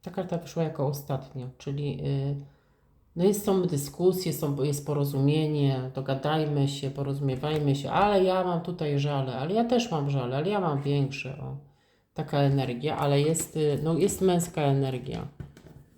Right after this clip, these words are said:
Jest mocna taka męska energia. Albo po prostu to będą rozmowy, będziecie z kimś rozmawiać i poznawać się. Tak też może być, że nie, może być dla jednych, bo ja mam żale i chcecie o tym powiedzieć i super, bo ten ktoś przychodzi z męską energią, chce się dogadać.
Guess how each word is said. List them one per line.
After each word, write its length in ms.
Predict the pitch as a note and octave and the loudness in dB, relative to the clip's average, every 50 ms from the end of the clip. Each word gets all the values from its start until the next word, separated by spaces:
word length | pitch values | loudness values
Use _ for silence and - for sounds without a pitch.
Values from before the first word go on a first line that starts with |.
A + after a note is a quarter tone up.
| - - - | -20 -12 -4
Jest 300 | - D#3 C#3+ C#3 - - | -2 -2 -2 -2 -2 -2
mocna 360 | C#3+ C#3 C#3+ C#3+ C#3 C#3 C3 B2 | 0 0 0 0 -2 -4 -6 -6
taka 260 | - B2+ - - B2+ | -6 -8 -8 -6 -6
męska 400 | A#2+ B2 B2+ C3 - - - B2+ | -4 -4 -4 -4 -6 -8 -6 -4
energia. 420 | A#2+ A#2 A2+ A2 B2+ - C3 - | -2 -2 -2 -4 -6 -6 -6 -2
Albo 280 | - - F3+ G3+ A#3 A#3 | 2 4 4 4 4 2
po 100 | G#3+ G3 | 2 0
prostu 260 | - F#3+ F3+ - G#3+ | 0 -2 -2 -2 -2
to 120 | - F#3+ | -2 0
będą 320 | F3+ F#3 F3+ F3+ F#3 F3+ F3+ | 0 0 0 0 0 -2 -2
rozmowy, 440 | F3+ F3 - F#3+ G3 F3 D#3+ D3 C3+ | -4 -4 -2 0 0 0 0 -2 -2
będziecie 380 | C#3 C#3 C#3+ D3 - - D3+ | -2 -2 -2 -4 -6 -8 -8
z 120 | C#3+ - - | -8 -8 -8
kimś 200 | - D#3 C#3+ - | -8 -6 -6 -6
rozmawiać 580 | D3 D3+ D3 D#3 C#3+ C#3 C#3 E3 F3 F3 - | -6 -6 -4 0 0 0 2 0 -2 -2 -6
i 60 | - | -10
poznawać 720 | - - F3+ E3+ E3+ E3+ E3+ E3+ E3 D3 C3+ C3 C3 - - | -8 -4 -4 -2 0 2 4 4 4 2 0 -4 -6 -8 -10
się. 220 | - - - C3+ | -10 -10 -8 -8
Tak 260 | C3+ - - D3 C#3 | -8 -8 -8 -8 -6
też 240 | - E3+ D#3 - - | -4 -4 -4 -4 -2
może 260 | D3+ C#3+ C#3+ C#3 C3 | -2 -2 0 0 -2
być, 400 | B2+ C3+ C3 C3+ C#3 - - - - - - - - - _ | -4 -4 -6 -8 -8 -12 -16 -18 -20 -20 -20 -20 -20 -18 _
że 160 | - D3 D3 | -6 -2 0
nie, 320 | D3+ E3+ F#3 F3 C#3+ - - B2+ | 2 2 2 2 2 0 -2 0
może 280 | D#3 F#3 G3 F#3 E3+ | 2 2 2 2 0
być 120 | D3 D#3 C#3+ | -2 -4 -2
dla 140 | C3+ C#3+ | 0 0
jednych, 440 | C#3+ D3 C#3+ - - B2 A#2+ - - C#3 | 2 2 2 0 -2 -6 -8 -10 -8 -4
bo 120 | C#3+ E3 | 0 2
ja 140 | F3 E3+ D#3+ | 2 2 2
mam 220 | D3 C#3+ C#3 C3 | 2 0 0 0
żale 320 | B2 - C3+ C3+ C3 B2 A#2+ | -2 -2 -2 -2 -2 -2 -4
i 40 | |
chcecie 280 | C3 - - D3 - C#3+ | -6 -8 -10 -8 -6 -6
o 20 | |
tym 160 | C#3+ - C#3+ C#3+ | -4 -4 -6 -6
powiedzieć 440 | - C3 B2+ C3 B2 D#3+ F3+ F3 | -6 -8 -8 -8 -8 -8 -8 -6
i 80 | - - | -6 -8
super, 420 | - - - D3 - A#2+ A2+ B2 - | -4 -2 -2 -2 -2 -4 -8 -8 -8
bo 80 | - C#3 | -8 -6
ten 140 | - D3+ C#3+ | -6 -6 -4
ktoś 220 | - D#3 C#3+ - | -4 -6 -6 -6
przychodzi 360 | - - D3+ C#3+ D3 C#3+ D3 | -8 -10 -8 -6 -4 -4 -4
z 80 | C#3+ C#3+ | -2 -2
męską 340 | D3 C#3+ C#3+ C#3+ - C#3+ C#3 | -2 -4 -4 -4 -6 -6 -6
energią, 320 | B2 A#2 A2+ - - A#2 | -6 -6 -8 -10 -10 -10
chce 220 | - - - D3+ | -10 -8 -8 -8
się 120 | C#3 - - | -8 -8 -8
dogadać. 560 | - C#3+ - C3+ B2+ B2 E3+ G#3 A#3+ - - | -8 -8 -6 -6 -6 -4 -4 -4 -4 -6 -8